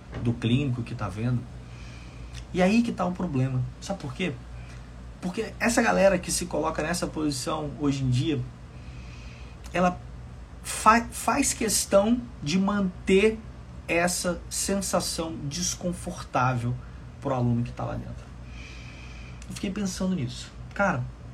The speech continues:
de, de verdade, eu acho que isso acontece, assim, mais do que a gente imagina.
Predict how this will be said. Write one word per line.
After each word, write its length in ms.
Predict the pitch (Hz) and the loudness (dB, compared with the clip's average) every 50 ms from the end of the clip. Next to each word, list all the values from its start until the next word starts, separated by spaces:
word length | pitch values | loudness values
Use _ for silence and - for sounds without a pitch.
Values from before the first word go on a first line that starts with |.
| - - - | -12 -6 0
de, 120 | 120 180 214 | 0 0 0
de 180 | - 185 190 | 2 0 0
verdade, 540 | 226 220 220 - - - 185 196 196 175 165 | 4 2 2 2 4 4 6 6 6 4 0
eu 100 | 151 175 | 0 4
acho 200 | 170 180 180 - | 4 4 2 2
que 60 | - 185 | -4 -4
isso 120 | 175 - | -2 -2
acontece, 480 | 180 - 165 170 - 175 175 175 - 165 | -4 -4 -6 -4 0 0 0 0 0 -4
assim, 300 | - - - 175 160 131 - - - - - - - | -2 0 0 0 0 -2 -6 -10 -12 -12 -12 -8 -6
mais 380 | 139 151 170 180 214 208 196 | 2 4 6 6 6 4 4
do 100 | 185 185 | 2 0
que 80 | 180 180 | 2 2
a 60 | 185 | 2
gente 260 | 175 175 180 180 - | 2 4 2 2 0
imagina. 540 | 175 165 165 165 165 147 170 226 214 139 120 | -2 -4 -4 -4 -4 -2 -2 0 0 0 -2